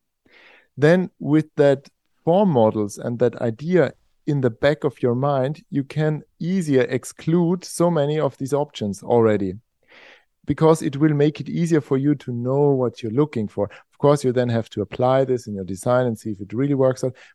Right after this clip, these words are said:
But it's an, it's an interesting approach if you really want to have those harmonious matches, which are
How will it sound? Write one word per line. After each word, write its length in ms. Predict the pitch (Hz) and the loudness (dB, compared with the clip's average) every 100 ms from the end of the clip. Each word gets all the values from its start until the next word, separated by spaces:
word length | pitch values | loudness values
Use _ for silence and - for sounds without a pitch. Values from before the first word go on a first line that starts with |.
| - | -6
But 140 | 147 | -4
it's 180 | 165 - | -4 -4
an, 180 | 185 180 - | -6 -6 -12
it's 180 | 160 170 | -8 -4
an 100 | 170 | -2
interesting 580 | 202 - 160 - 156 | -2 -2 -6 -6 -6
approach 440 | 143 - 170 180 - | -6 -2 -2 -2 -4
if 180 | 139 147 | -4 0
you 80 | |
really 240 | 139 165 160 | 2 4 4
want 240 | 143 147 | 4 2
to 120 | 151 | 2
have 220 | 143 147 - | 0 0 0
those 280 | 131 131 - | 2 2 -2
harmonious 840 | 123 123 123 135 160 165 135 120 | -4 -2 0 2 4 2 -2 -4
matches, 460 | 135 139 - 117 - | -2 -2 -2 -6 -2
which 180 | 131 | -2
are 80 | 139 | 0